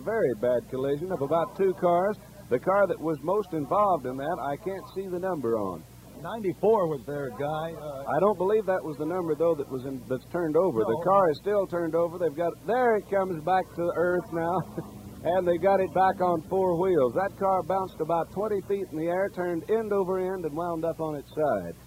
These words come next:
Speaker 1: And how about that for excitement here at the Holmes Road Speedway? We've only got one, well, in fact, one lap wasn't even finished. At the Holmes Road Speedway, Guy Smith and Dan Blaze here. We're having a wonderful time. Looks like, uh, everybody's enjoying the races. And, of course, this is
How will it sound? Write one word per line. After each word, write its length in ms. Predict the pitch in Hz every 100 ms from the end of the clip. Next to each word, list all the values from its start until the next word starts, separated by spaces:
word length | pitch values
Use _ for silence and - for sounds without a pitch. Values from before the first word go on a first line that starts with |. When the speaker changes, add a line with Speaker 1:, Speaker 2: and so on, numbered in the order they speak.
| - -
Speaker 1:
And 120 | 127
how 140 | 165
about 280 | 151 160 156
that 220 | 170 165 123
for 80 |
excitement 540 | 131 - 170 160 120 123
here 140 | 156
at 100 | 139
the 60 | 127
Holmes 340 | 156 175 147
Road 240 | 156 160 127
Speedway? 580 | 196 208 147 127 107 - - -
We've 160 | 120
only 240 | 147 151 131
got 240 | 151 147 -
one, 600 | 110 127 180 180 170 160 - 117
well, 280 | 147 175 175 113
in 80 | 113
fact, 280 | 170 165
one 220 | 147 160 151
lap 260 | 175 160
wasn't 280 | 143 139 139
even 240 | 135 123 113
finished. 320 | 190 127 85 - - - - - - - -
At 180 | 135 160
the 60 |
Holmes 320 | 156 208 185
Road 220 | 196 208 160
Speedway, 480 | 202 220 180 208
Guy 280 | 165 160 175 170
Smith 280 | 170 190 156
and 120 | 147
Dan 280 | 156 180 156
Blaze 340 | 190 202 165
here. 280 | 143 143 170
We're 260 | 139 139 147
having 220 | 143 131
a 60 | 104
wonderful 560 | 120 233 185 123 113
time. 420 | 117 123 139 185 135
Looks 280 | 131 - 156
like, 280 | 156 151
uh, 680 | 143 139 131 113 90 113 190
everybody's 580 | 202 139 110 107 107 107
enjoying 460 | 110 120 135 127 113
the 100 | 113
races. 440 | 135 147 156 151
And, 100 | 156
of 100 | 135
course, 240 | 180 185
this 240 | 170 196
is 100 | 185